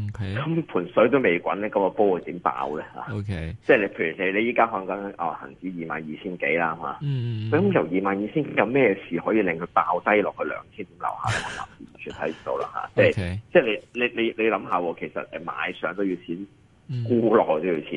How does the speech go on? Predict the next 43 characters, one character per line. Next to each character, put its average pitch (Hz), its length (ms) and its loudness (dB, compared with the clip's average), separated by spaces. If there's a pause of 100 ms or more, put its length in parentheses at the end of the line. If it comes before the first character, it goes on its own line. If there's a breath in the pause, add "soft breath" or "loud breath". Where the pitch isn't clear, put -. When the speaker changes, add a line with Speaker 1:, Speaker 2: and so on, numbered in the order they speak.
(100)
Speaker 2:
嘅。 78 260 0 (560 soft breath)
咁， - 360 -2
Speaker 1:
嗯。 - 0 -
Speaker 2:
呃， 92 360 4 (320)
暫 107 360 -2 (120)
時 73 280 -6 (300)
呢 160 140 -2
一， 175 180 -2
呢 170 160 -8
一 156 220 0
樣 90 160 -2
嘢， 87 140 -6
我 90 100 -2
覺 110 60 -2
得， 113 80 -6 (100)
呃， 85 100 -2
亦 - 120 -6
都 - 260 2 (260)
攤 123 200 0
唔 76 120 -10
到 85 140 -2
水 82 180 -2
位 82 180 0
住 78 180 -10
咯。 78 200 -6 (460 soft breath)
咁 165 140 -4
所 190 120 4
以 - 80 2
除 - 440 -8
非 139 180 2
你 120 100 2
個 85 80 0
市 - 120 -16 (120)
況 85 160 -2
係 78 120 -8
非 117 240 -4
常 71 220 -12
之 101 60 -2
靚 92 200 2
而 69 360 -12
炒 78 300 -4
咗 80 240 -2
一 98 100 -2